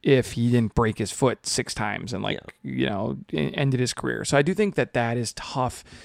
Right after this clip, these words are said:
Speaker 1: It's so hard to predict, like, how healthy someone is gonna be.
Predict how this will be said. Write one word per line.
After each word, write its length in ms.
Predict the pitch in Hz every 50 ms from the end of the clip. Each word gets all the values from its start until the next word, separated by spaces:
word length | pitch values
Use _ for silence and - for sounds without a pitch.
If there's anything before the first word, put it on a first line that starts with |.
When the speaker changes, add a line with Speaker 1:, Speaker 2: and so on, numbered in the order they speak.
| - - _
Speaker 1:
It's 160 | - 123 -
so 580 | - - - - 160 160 151 156 156 156 151 139
hard 480 | 113 - - - 147 147 143 143 135
to 60 | 131
predict, 360 | - - 127 120 123 120 - -
like, 160 | 120 113 -
how 340 | 117 123 123 123 123 120 113
healthy 540 | 107 107 117 120 120 117 - 151 156 170 - _ _ _ _ _ -
someone 200 | - 165 170 170
is 80 | 165
gonna 160 | 160 170 175 175
be. 140 | 190 196